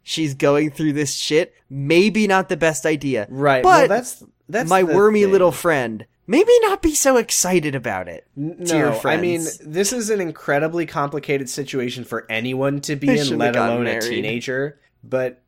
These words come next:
Speaker 2: like, what he needs is he needs to talk to his therapist about it, ideally a therapist who's good instead of Ken Fields. And,
Speaker 1: Fern.
Speaker 2: and he needs to, he, like, I, I can, first of all, I, I can tell you the correct solution isn't to make Adrian think that she has a committed husband for emotional support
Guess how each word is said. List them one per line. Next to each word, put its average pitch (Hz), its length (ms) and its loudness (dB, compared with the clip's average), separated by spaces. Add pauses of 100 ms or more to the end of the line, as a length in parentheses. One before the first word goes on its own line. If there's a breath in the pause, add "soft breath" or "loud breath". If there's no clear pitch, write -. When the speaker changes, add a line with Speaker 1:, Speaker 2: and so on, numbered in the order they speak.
Speaker 2:
like, 143 280 0
what 143 260 -4
he 170 240 -10
needs 120 440 -4
is 113 180 -8
he 123 100 -6
needs 120 220 -6
to 113 80 -6
talk 104 400 -6
to 139 80 -4
his 165 180 -6
therapist 151 520 -2
about 117 240 0
it, 123 80 -6
ideally 117 460 -4
a 123 100 -4
therapist 120 460 -6
who's 123 140 -8
good 107 180 -2
instead 107 240 -6
of 107 80 -6
Ken 120 140 -8
Fields. 98 260 -8 (480 soft breath)
And, 113 380 -6 (160)
Speaker 1:
Fern. 113 260 -4
Speaker 2:
and 123 120 -4
he 147 140 -2
needs 165 300 -2
to, 151 320 0 (260)
he, 175 380 -8
like, 151 420 -2 (760 loud breath)
I, - 120 -4 (140)
I 170 100 2
can, 202 180 2
first 247 280 0
of 165 60 -2
all, 151 60 4
I, 147 280 2
I 151 80 4
can 160 140 0
tell 202 180 2
you 185 140 0
the 151 100 0
correct 151 380 0
solution 143 440 -2
isn't 135 320 -4
to 147 80 -2
make 131 380 -2
Adrian 135 400 0
think 123 360 -8
that 135 120 -4
she 131 120 -6
has 123 180 -2
a 127 40 -8
committed 120 520 -4
husband 117 480 -4
for 117 160 -4
emotional 113 480 -6
support 117 560 -4